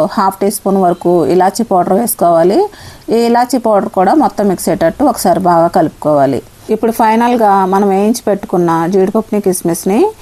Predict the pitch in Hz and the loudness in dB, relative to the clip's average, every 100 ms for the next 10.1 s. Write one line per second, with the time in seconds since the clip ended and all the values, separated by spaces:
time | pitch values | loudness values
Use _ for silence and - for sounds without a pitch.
0 | - - - 202 214 214 220 202 185 175 | -20 -6 -4 0 0 0 0 0 0 0
1 | 170 165 175 - 170 165 180 294 - 175 | 0 0 -2 -2 0 2 2 0 0 0
2 | 196 190 190 185 214 339 - 190 190 202 | 0 0 0 0 2 0 0 0 0 0
3 | - - 190 175 160 185 175 175 175 - | -4 -2 0 0 0 0 2 2 -2 -2
4 | 156 151 160 240 440 - - - - - | -2 0 0 0 -2 -8 -20 -20 -20 -8
5 | - 226 233 233 233 214 214 202 214 202 | -4 -2 0 0 0 0 0 -2 -2 0
6 | 214 302 202 220 214 170 190 165 214 285 | 2 2 0 -2 -2 -2 -2 -2 -2 0
7 | 302 - 175 - 180 156 170 180 147 - | -2 0 -2 0 0 2 2 0 -2 -4
8 | 156 143 127 - - - _ _ _ _ | -4 -2 -2 -6 -10 -20 _ _ _ _
9 | _ - - - - 214 233 277 277 220 | _ -20 -20 -12 -4 0 2 2 2 2
10 | 214 | 2